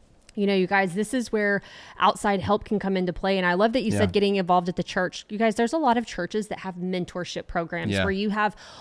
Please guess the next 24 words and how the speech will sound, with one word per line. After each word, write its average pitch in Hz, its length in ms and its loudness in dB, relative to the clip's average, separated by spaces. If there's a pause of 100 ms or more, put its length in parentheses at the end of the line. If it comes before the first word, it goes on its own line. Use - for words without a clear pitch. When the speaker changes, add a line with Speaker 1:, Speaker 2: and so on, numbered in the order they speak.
(140)
Speaker 1:
older, 277 480 4 (100)
wiser 233 760 0 (180)
couples 190 520 -4
who 214 140 -2
have 160 240 -2
been 240 200 6
through 277 200 0
the 294 80 2
thick 214 260 -2
of 165 140 -4
it 170 260 0 (380)
and 208 240 -2
who 220 200 -2
are 214 140 -2
here 240 280 -2
to 247 160 0
offer, 202 520 -2 (300)
you 208 140 -4
know, 185 280 -4
their 208 240 0
wisdom 196 600 0
and 202 120 -2
their 196 140 -2
knowledge 196 520 -2